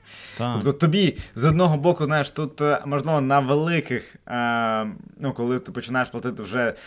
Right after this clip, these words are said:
Speaker 2: е, десятки тисяч, сотні тисяч доларів, е, на місяць A W S, то, звісно,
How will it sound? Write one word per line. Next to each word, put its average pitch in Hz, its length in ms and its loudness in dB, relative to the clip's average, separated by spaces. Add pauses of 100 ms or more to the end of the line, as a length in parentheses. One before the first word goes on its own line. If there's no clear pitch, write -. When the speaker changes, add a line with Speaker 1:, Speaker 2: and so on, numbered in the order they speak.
(260)
Speaker 2:
е, 117 260 4
десятки 123 560 2
тисяч, 120 460 -2
сотні 131 380 0
тисяч 104 340 -8
доларів, 110 540 -2
е, 104 260 -2
на 104 140 -4
місяць 104 440 -6
A 110 100 -2
W 104 420 -2
S, 156 220 -4
то, 107 220 -8
звісно, 110 720 -4